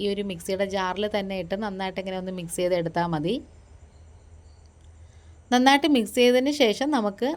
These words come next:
നമ്മൾ നേരത്തെ, ഉം, നന്നായിട്ട്, ആ, ഓയിലൊക്കെ സ്പ്രെഡ് ചെയ്ത് വെച്ചിട്ടുള്ള ആ കേക്കിൻ്റെ ടിന്നിലേക്ക് ഒഴിച്ചു കൊടുക്കാം. ഇനി ഒന്നിങ്ങനെ നിരത്തി കൊടുക്കണേ. എന്നിട്ട് ഒരു നാലഞ്ച് തവണ ഒന്ന് ടാപ്പ് ചെയ്ത് കൊടുക്കണം. നമ്മൾ ഉള്ളിൽ എയർ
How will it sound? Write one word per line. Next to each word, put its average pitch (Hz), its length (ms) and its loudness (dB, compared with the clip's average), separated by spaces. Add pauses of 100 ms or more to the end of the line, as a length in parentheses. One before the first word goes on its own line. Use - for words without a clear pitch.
നമ്മൾ 190 200 -4
നേരത്തെ, 190 440 -4 (300)
ഉം, 180 280 -12 (420)
നന്നായിട്ട്, 190 540 -4 (460)
ആ, - 20 -4 (800)
ഓയിലൊക്കെ 190 420 2
സ്പ്രെഡ് 175 400 0
ചെയ്ത് 175 260 0
വെച്ചിട്ടുള്ള 170 460 -2 (180)
ആ 202 40 -6 (120)
കേക്കിൻ്റെ 185 380 0
ടിന്നിലേക്ക് 180 600 0
ഒഴിച്ചു 170 240 2
കൊടുക്കാം. 180 540 0 (960)
ഇനി 311 180 8
ഒന്നിങ്ങനെ 240 440 4
നിരത്തി 196 340 2
കൊടുക്കണേ. 170 380 -2 (200)
എന്നിട്ട് 220 380 0
ഒരു 262 120 2 (140)
നാലഞ്ച് 202 420 0
തവണ 208 200 0
ഒന്ന് 190 180 -4
ടാപ്പ് 185 260 -4
ചെയ്ത് 185 160 0
കൊടുക്കണം. 175 500 -2
നമ്മൾ 190 320 -2 (160)
ഉള്ളിൽ 196 280 0
എയർ 190 320 -2